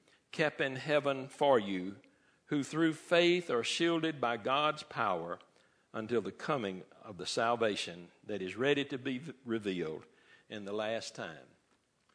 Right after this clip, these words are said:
Uh, they didn't have much hope, uh, for what the future might bring, but here is Peter telling them there is something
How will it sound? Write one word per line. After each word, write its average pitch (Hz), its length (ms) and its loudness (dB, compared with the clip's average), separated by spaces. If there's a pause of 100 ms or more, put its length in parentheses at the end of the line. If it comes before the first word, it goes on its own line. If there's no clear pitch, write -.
(680)
Uh, - 40 -20 (200)
they 117 160 -2
didn't 123 280 -6
have 147 240 -4
much 104 260 -8
hope, 98 300 -6 (600)
uh, 107 340 -10
for 101 140 -10 (320)
what - 200 -4
the - 60 -18
future 123 400 -8
might 101 300 -8
bring, 139 340 -4 (340)
but 123 120 -4
here 180 280 4
is 160 140 2
Peter 147 380 -2
telling 151 420 -2
them 110 140 -10
there 139 200 0
is 190 520 0
something 117 460 -6